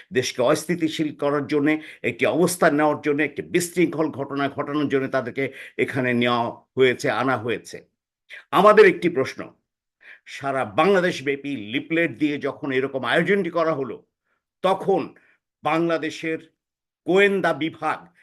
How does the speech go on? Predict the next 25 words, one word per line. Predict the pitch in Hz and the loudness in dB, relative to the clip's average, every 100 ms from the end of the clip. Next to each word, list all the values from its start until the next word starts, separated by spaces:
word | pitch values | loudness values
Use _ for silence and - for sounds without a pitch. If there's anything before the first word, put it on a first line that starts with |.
| _ - | _ -2
এতগুলি | 185 214 247 208 196 | -2 0 -4 -4 -2
গোয়েন্দা | 170 156 131 | -2 -2 -4
বিভাগ, | 120 120 110 95 - | -8 -10 -12 -10 -8
আপনারা | 131 151 135 | -6 -6 -8
কোথায় | - 214 - 190 156 | -8 -8 -2 0 -2
ছিলেন? | - 120 92 - - | -6 -8 -8 -14 -12
আপনারা | 117 135 135 | -8 -6 -4
কেন | 131 - 208 247 | -4 0 2 4
জানতে | 220 160 143 | 2 2 -2
পারেননি? | 139 131 123 90 - - | -4 -4 -8 -12 -18 -8
নাকি | 120 147 165 | -4 0 0
আপনারা | 147 151 143 117 - | 0 0 0 -2 -4
জেনে | - 165 165 160 | 0 2 4 2
শুনে | 156 - 165 156 151 | -2 -4 -2 2 0
বুঝে | - 156 131 151 147 - - | 0 -6 -4 -4 -4 -8 -14
নীরবে | 107 147 170 160 156 | -4 0 2 2 0
দর্শকের | 147 151 175 - 170 156 | -2 -4 -6 -6 -6 -4
ভূমিকা | 135 156 151 151 | -2 -2 -2 -2
পালন | 156 151 139 | -2 -4 -4
করে | 156 151 151 - _ | -2 0 0 -4 _
চোখ | 160 131 | 0 0
বন্ধ | 101 180 170 | 0 0 0
করে | 160 156 135 | -2 -2 -4
ঘুমিয়েছিলেন? | - 196 151 - 127 110 - - | -4 -4 -4 -6 -10 -10 -12 -8
এটি | 135 - 135 190 | -4 -2 -2 -8